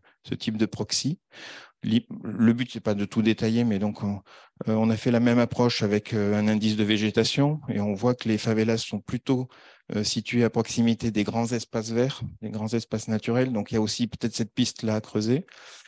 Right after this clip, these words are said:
Et toujours la piste de, de la texture,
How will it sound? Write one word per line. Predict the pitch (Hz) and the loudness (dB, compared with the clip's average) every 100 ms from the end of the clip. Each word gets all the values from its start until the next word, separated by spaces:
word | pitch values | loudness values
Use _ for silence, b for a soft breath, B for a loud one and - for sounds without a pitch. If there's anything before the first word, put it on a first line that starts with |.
| B _ - | B _ -2
Et | 127 | -2
toujours | - 123 143 | 0 -2 0
la | 143 120 | 0 0
piste | 135 127 - | -2 -4 -2
de, | 110 110 107 104 101 101 | 0 2 4 4 4 2
de | 98 | 0
la | 110 110 | 0 0
texture, | - 107 - 127 156 170 | -2 -6 -2 2 2 -2